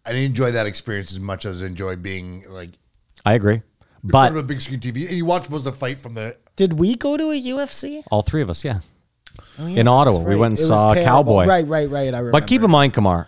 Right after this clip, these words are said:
Speaker 2: I think being
Speaker 1: Yeah,
Speaker 2: in
Speaker 1: atmosphere,
Speaker 2: Vegas,
Speaker 1: of course, of course.
Speaker 2: yeah, I, like, I get it. The sight lines are shit. It's, n-, I'm with you.
Speaker 1: The day you see me part with thirteen hundred dollars
Speaker 2: Yeah.
Speaker 1: to watch anything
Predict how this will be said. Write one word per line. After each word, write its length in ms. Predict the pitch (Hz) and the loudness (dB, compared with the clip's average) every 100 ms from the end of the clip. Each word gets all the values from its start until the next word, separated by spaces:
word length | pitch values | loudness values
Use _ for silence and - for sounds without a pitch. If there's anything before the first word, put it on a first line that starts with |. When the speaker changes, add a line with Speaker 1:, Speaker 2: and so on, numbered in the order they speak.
| - | -4
Speaker 2:
I 100 | 101 | -2
think 280 | - 156 123 | 2 2 4
being 260 | 131 143 | 2 4
Speaker 1:
Yeah, 120 | 143 131 | 4 4
Speaker 2:
in 60 | |
Speaker 1:
atmosphere, 240 | 147 165 127 131 139 | 4 6 6 6 4
Speaker 2:
Vegas, 80 | - | 4
Speaker 1:
of 40 | - | 2
course, 300 | 208 120 123 | 0 -2 -4
of 60 | |
course. 120 | 185 196 | -2 4
Speaker 2:
yeah, 300 | 139 107 127 - | 4 4 0 -2
I, 40 | |
like, 180 | - 180 | -2 2
I 120 | 190 | 4
get 200 | 202 196 | 4 4
it. 220 | 139 101 107 | 4 2 0
The 80 | |
sight 300 | 127 147 147 | 2 4 4
lines 260 | 151 120 107 | 4 4 4
are 80 | 101 | 0
shit. 340 | - 117 78 _ _ _ - | 0 -2 -2 _ _ _ -12
It's, 200 | 90 113 | -8 -6
n-, 140 | 117 _ _ _ _ _ - | -8 _ _ _ _ _ -6
I'm 120 | 131 | -2
with 140 | 110 - | -2 -2
you. 80 | 76 - | -10 -8
Speaker 1:
The 100 | 131 | -4
day 280 | 123 156 | -2 0
you 320 | 170 165 151 135 | 0 -2 -4 -6
see 240 | - 139 | -6 -6
me 180 | 123 123 | -6 -6
part 240 | - 117 | -6 -6
with 140 | 110 - | -6 -8
thirteen 340 | 120 107 98 | -8 -8 -8
hundred 240 | 104 98 | -10 -8
dollars 640 | 95 95 92 87 80 - - - | -6 -6 -6 -10 -14 -18 -20 -8
Speaker 2:
Yeah. 200 | 107 101 - 92 | -2 -2 -4 -8
Speaker 1:
to 120 | 123 | -6
watch 320 | 107 101 - - | -2 -2 -4 -8
anything 680 | 123 127 123 - 92 85 87 | -6 -4 -6 -8 -12 -12 -16